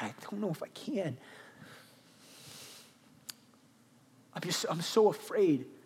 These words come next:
I, I don't think I'm compatible for this work." <sighs>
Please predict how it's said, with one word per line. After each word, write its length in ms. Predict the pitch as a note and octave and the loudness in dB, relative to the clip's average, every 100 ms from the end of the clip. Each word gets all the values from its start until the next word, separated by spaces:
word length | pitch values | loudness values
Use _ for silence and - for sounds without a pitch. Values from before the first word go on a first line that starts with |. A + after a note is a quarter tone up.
| - - - - - - - _ _ - _ _ _ _ - - | -20 -20 -20 -20 -20 -20 -20 _ _ -20 _ _ _ _ -20 -6
I, 100 | C#3+ - - - _ - | -6 -6 -20 -20 _ -2
I 100 | D#3+ | 4
don't 160 | G#3 | 6
think 140 | G#3+ G#3 | 8 6
I'm 120 | F3+ | 6
compatible 640 | - C3+ - F#3 F#3+ F3 | 0 -6 4 10 10 10
for 200 | D#3 - | 2 0
this 220 | D#3 C#3 - | 0 0 0
work." 300 | C3 - - - - - - _ _ _ _ - - - - - - - - _ _ _ _ | 0 0 -8 -20 -20 -20 -20 _ _ _ _ -20 -20 -20 -20 -20 -20 -20 -20 _ _ _ _
<sighs> 80 | - | -6